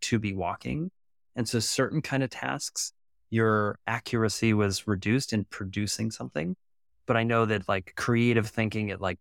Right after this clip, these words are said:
boosted, and productivity, there were, like, pros and cons each way. Any,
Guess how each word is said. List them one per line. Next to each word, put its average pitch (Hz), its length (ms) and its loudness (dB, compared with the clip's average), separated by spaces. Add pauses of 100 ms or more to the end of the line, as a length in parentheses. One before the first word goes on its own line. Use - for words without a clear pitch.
boosted, 117 640 2
and 101 200 2
productivity, 113 680 0
there 104 100 2
were, 98 140 2
like, 92 320 -4
pros 107 300 2
and 98 120 -8
cons 101 540 -6
each 117 180 -6
way. 143 160 0
Any, 147 240 -2